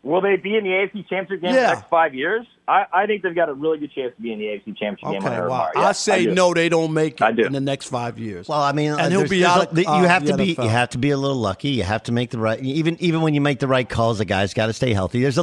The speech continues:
Speaker 3: there's a lot, there's a lot more, more to it. Matt Hayes joining us here. Doug Gottlieb, Rob Parker in for Dan and, and, and the Danettes. Um, o-, okay,
Speaker 1: Well,
Speaker 3: so
Speaker 1: Doug, let me, Doug, let me say this real quick. I,
Speaker 3: Yeah.
Speaker 1: I think it's more than just coaching, too.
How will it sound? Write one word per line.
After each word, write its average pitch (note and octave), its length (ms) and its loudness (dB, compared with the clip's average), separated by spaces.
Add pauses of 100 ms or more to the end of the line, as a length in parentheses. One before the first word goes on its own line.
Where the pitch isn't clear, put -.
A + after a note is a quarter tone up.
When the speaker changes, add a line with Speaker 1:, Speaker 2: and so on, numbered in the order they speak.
(120)
Speaker 3:
there's E3 180 0
a D#3+ 60 2
lot, D3+ 380 0 (300)
there's D#3 120 0
a - 20 2
lot D3+ 220 4
more, C#3 320 2
more B2+ 220 0
to B2+ 100 -2
it. G2+ 60 -2
Matt C#3 160 2
Hayes C#3 260 2 (140)
joining B2 320 0
us G#2+ 100 -4
here. B2 140 0
Doug B2 180 0
Gottlieb, A2+ 260 0
Rob A2 160 0
Parker A2 280 0
in G2+ 80 -2
for G#2 100 -8
Dan G#2 340 -2 (460)
and, C#3+ 180 -2
and, C#3+ 320 0
and C#3+ 140 0
the B2+ 60 0
Danettes. B2 680 0 (380)
Um, C#3 480 0 (380)
o-, G#3 240 2
okay, F#3 160 2
Speaker 1:
Well, E3 60 2
Speaker 3:
so - 120 0
Speaker 1:
Doug, F3 220 6
let G3+ 120 2
me, C4 140 2
Doug, A3 300 0
let B3+ 100 -2
me C4+ 140 -10
say A#3+ 160 0
this G#3 160 -2
real G3 100 -4
quick. C3+ 260 -8 (180)
I, - 120 -14
Speaker 3:
Yeah. F3+ 220 -2
Speaker 1:
I G#3+ 80 0
think G#3+ 160 -4
it's G3+ 100 -6
more F#3+ 160 0
than G3 100 -4
just D#3 160 -10
coaching, F3 400 -4
too. F3+ 260 -4